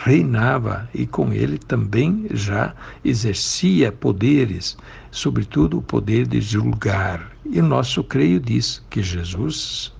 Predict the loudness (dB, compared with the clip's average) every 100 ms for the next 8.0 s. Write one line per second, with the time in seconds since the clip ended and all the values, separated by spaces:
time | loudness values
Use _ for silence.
0 | -16 -8 0 2 0 -4 -4 -4 -2 -2
1 | 0 -2 0 0 0 -2 -2 -4 -4 -4
2 | -4 -4 -6 -4 -2 -2 -4 -16 -8 -4
3 | -4 -2 -2 -2 -2 0 0 -2 -4 -2
4 | -4 -6 -2 0 0 -2 -4 -4 -2 -2
5 | -2 -6 -6 -4 0 -2 -2 -8 -20 -18
6 | -8 -6 -2 0 0 0 -4 -4 -2 0
7 | 2 0 -2 2 2 2 0 0 -2